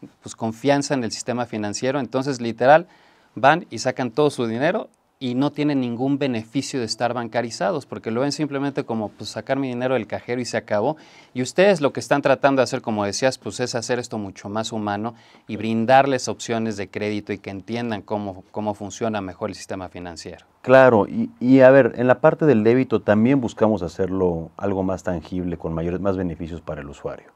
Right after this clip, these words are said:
Speaker 1: Ujú.
Speaker 2: Con Clar, la gente que gasta con débito, le regresamos entre el uno y el cuatro por ciento de su dinero.
Speaker 1: Un cashback.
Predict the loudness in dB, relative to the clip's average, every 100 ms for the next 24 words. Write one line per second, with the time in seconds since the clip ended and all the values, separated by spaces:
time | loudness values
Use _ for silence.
0 | _ -18 -16 -14 -10 -2 -2 6 8 8
1 | 6 2 -4 -2 -2 -2 -2 -4 -4 -2
2 | -2 -2 -4 -2 -2 -4 -6 -6 -6 -4
3 | -6 -8 -6 -2 -2 -2 -4 0 -2 -2
4 | -8 -8 -8 -10 -8 -10 -8 -8 -8 -10
5 | -12 _ -18 -16 -6 -4 -2 -6 -10